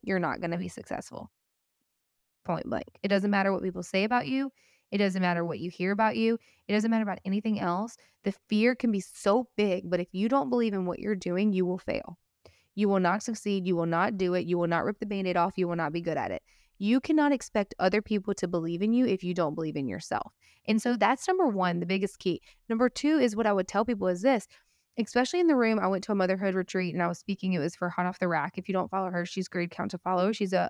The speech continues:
um, lifestyle blogger, fashion blogger, all that stuff. She put on this motherhood re-, retreat, and I met this awesome human being from California. And I remember having this conversation with her night one, and she was like, "Shelby, I just wanna be a blogger.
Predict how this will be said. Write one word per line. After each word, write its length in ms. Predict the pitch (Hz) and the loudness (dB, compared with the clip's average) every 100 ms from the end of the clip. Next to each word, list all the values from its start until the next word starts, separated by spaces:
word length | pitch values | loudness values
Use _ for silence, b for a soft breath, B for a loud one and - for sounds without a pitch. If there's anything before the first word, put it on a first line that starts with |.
| - | -2
um, 360 | 175 170 165 185 _ _ _ _ - - | -4 -4 -6 -8 _ _ _ _ -20 -2
lifestyle 380 | 220 214 220 208 | -2 2 0 2
blogger, 420 | 202 190 190 190 | 4 2 2 -2
fashion 300 | 180 180 180 | -4 -4 -2
blogger, 300 | 175 170 165 | 0 0 0
all 60 | 156 | 0
that 180 | - | -2
stuff. 200 | - 180 - b b | -2 -4 -4 b b
She 160 | - 247 | -4 0
put 100 | 247 | 2
on 100 | 254 | 2
this 140 | 233 | 2
motherhood 380 | 208 196 208 180 | 2 0 0 0
re-, 160 | 175 - | -2 -4
retreat, 420 | 160 190 180 160 | -4 -2 -2 0
and 60 | 185 | 2
I 40 | |
met 180 | 190 202 | 0 0
this 160 | 254 - _ - | -6 -10 _ 4
awesome 360 | 180 196 254 233 | 6 6 2 2
human 240 | 214 202 | 4 2
being 240 | 185 180 | 0 -2
from 160 | 180 185 | -4 -6
California. 520 | 185 175 - 180 170 | -4 -4 -4 -4 -2
And 100 | - | 0
I 60 | 185 | 2
remember 240 | 180 202 | 2 0
having 160 | 269 311 | 0 -2
this 80 | 277 | 0
conversation 480 | 220 208 208 190 190 | 2 2 0 -2 -4
with 120 | 180 | -2
her 260 | 175 175 - | -2 -2 -6
night 440 | 180 180 175 - | -4 0 0 -2
one, 240 | 175 202 202 b b - | -4 -4 -8 b b -8
and 100 | 214 | -4
she 60 | |
was 100 | 226 | -4
like, 80 | 208 | -4
"Shelby, 340 | - 202 196 - | -2 -2 -2 -2
I 80 | 180 | -2
just 220 | 190 - | -2 -2
wanna 100 | 240 | 0
be 80 | 220 | 0
a 60 | 185 | -2
blogger. 480 | 185 175 - - | -4 -6 -8 -14